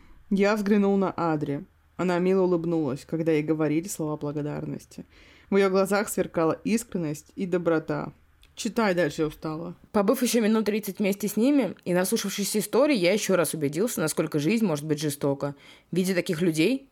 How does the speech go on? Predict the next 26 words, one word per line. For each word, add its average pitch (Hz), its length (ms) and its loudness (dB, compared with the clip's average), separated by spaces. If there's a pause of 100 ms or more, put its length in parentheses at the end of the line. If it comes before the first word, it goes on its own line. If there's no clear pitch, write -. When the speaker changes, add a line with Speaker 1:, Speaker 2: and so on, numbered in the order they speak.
Speaker 2:
начинаешь 165 420 0
ценить 165 400 -6
то, 190 180 2
что 160 200 -2
у 147 40 2
тебя 165 220 -2
есть 160 240 0
сейчас. 131 540 -6 (500)
Наверное, 170 360 2
именно 165 200 2
поэтому 151 640 -2 (160)
Адри 185 320 0
ценит 139 300 -2
каждую 156 340 -4
секунду. 139 560 -10 (580)
Когда 165 280 0
мы 170 80 4
ехали 175 220 0
домой, 170 340 2
была 175 260 2
полная 151 420 0
тишина, 143 500 -8 (120)
пустые 190 320 -2
дороги, 151 540 2
вечернее 156 560 -2
небо 156 420 -2